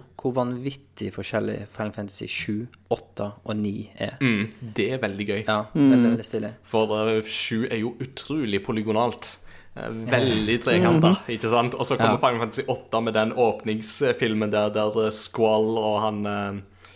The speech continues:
Speaker 2: han, eh, rivalen hans, eh, driver og
Speaker 1: Bad guy.
Speaker 2: slåss, og det er liksom
Speaker 1: Ja.
Speaker 2: bare sånn, «Åh, det er så kult», ikke
Speaker 1: Mm.
Speaker 2: sant? Og så
Speaker 1: Mm.
Speaker 2: kommer Final Fantasy ni, så har den der veldig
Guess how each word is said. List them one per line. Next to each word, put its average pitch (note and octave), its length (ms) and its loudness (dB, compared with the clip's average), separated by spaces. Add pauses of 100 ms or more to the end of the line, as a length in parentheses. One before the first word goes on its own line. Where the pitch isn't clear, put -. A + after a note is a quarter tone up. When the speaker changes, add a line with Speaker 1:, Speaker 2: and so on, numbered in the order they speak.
(380)
Speaker 2:
han, G#2 220 -4
eh, G2 800 -6
rivalen G#2+ 440 2
hans, A2+ 360 0
eh, G#2 220 2
driver A2 80 6
og G#2 60 4
Speaker 1:
Bad A2 100 0
guy. A2+ 60 -4
Speaker 2:
slåss, B2 200 0
og A#2 80 -10
det A2 140 -6
er A#2 100 -8
liksom A2 240 -4
Speaker 1:
Ja. G2+ 60 -10
Speaker 2:
bare A2 100 -8
sånn, A2 240 -14 (160)
«Åh, C3+ 640 -2
det C#3 140 -8
er C#3+ 80 -2
så D3 200 0
kult», D3+ 440 -4
ikke A#2+ 160 2
Speaker 1:
Mm. - 20 2
Speaker 2:
sant? A#2+ 240 0
Og A#2 60 -6
så - 180 -12 (240)
Speaker 1:
Mm. G#2+ 300 -2
Speaker 2:
kommer A2+ 180 0
Final A2+ 180 2
Fantasy A2 280 -6
ni, G#2 260 -2
så A2 140 -4
har A2+ 80 -2
den G#2+ 140 -2
der G#2+ 160 0
veldig A2 340 -4